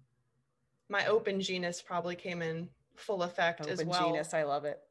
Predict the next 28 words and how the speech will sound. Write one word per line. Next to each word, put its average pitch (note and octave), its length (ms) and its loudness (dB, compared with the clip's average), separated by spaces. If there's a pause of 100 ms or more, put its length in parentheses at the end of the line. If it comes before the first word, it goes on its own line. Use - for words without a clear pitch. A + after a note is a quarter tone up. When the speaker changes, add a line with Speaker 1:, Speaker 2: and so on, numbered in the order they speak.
(520)
Speaker 2:
Yeah. D4+ 340 4 (100)
Speaker 1:
<laughs> E4+ 140 4
My A#3 180 6
open B3 340 8
genus, G#3+ 540 2
uh, F#3+ 320 4
of, G3+ 100 4
like, G3 200 4
being A#3+ 220 4
with A3+ 160 4
a G3 60 4
person G3 480 0
and F#3 120 -4
kind F3+ 200 0
of, F3 160 -2 (480)
um, E3+ 340 -2
adapting F3 680 0
to G3+ 200 -6
who G#3 180 -4
they F#3 180 4
are - 460 -4
and G3+ 140 -4
Speaker 2:
Mm-hmm. E3 60 -2
Speaker 1:
their F#3 220 6
interests, - 520 -4
and F#3 160 -2
being F#3+ 260 -2
more, F3+ 480 0